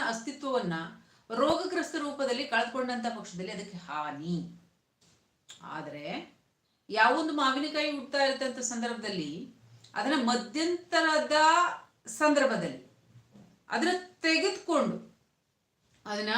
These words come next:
ಉಪ್ಪಿನಕಾಯಿ ಮಾಡ್ತಾರೋ, ಮಕ್ಕಳು ಸೇವನೆಯನ್ನ ಮಾಡ್ತಾರೋ, ಆ ಟೈಮಲ್ಲಿ ಏನಾಗುತ್ತೆ? ಹಣ್ಣಾಗುವ ಮುಂಚೆ, ಹಣ್ಣಾಗಿ ಯಾರ, ಯಾರಿಗೆ ಆಹಾರವಾಗ್ತಕ್ಕಂಥ ಯೋಗವನ್ನ ತಂದಿತ್ತೋ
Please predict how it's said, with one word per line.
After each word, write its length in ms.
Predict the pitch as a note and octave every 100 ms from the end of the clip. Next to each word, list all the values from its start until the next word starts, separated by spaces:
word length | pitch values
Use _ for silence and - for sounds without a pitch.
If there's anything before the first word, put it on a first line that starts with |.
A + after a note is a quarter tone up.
| C4+ -
ಉಪ್ಪಿನಕಾಯಿ 540 | A#3 D4+ C#4+ C4+ A#3+
ಮಾಡ್ತಾರೋ, 920 | G#3+ F3+ E3+ D3+ - E3 G#3+ A3+ - _ _ -
ಮಕ್ಕಳು 340 | G#3 A#3 D#4+ E4+
ಸೇವನೆಯನ್ನ 640 | C#4+ B3+ A#3 A#3 A3+ G#3
ಮಾಡ್ತಾರೋ, 760 | F#3+ D3 C#3 C3 D3+ A3 B3+ -
ಆ 80 | G3
ಟೈಮಲ್ಲಿ 360 | G3+ A3+ A#3 A3+
ಏನಾಗುತ್ತೆ? 540 | A3 G3+ F#3 G3 A3+ D4+ - _ _ -
ಹಣ್ಣಾಗುವ 880 | A#3 C4+ C4 A#3 B3 D4+ D4 C#4+ C4+
ಮುಂಚೆ, 540 | A3+ B3+ F#4+ F#4+ F4+ - - - _ _ -
ಹಣ್ಣಾಗಿ 580 | A#3+ D#4+ D#4+ E4+ F4 D#4+
ಯಾರ, 260 | B3+ C4+ D4+ D4+ -
ಯಾರಿಗೆ 400 | A3 A3+ C#4 B3
ಆಹಾರವಾಗ್ತಕ್ಕಂಥ 920 | A#3+ G3+ A3 C4+ D#4 D#4 D4 C#4 C4+ C4+
ಯೋಗವನ್ನ 500 | B3 A#3 A#3 A3+ G#3+
ತಂದಿತ್ತೋ 760 | G3+ B3 - A#3 G3 F#3+ -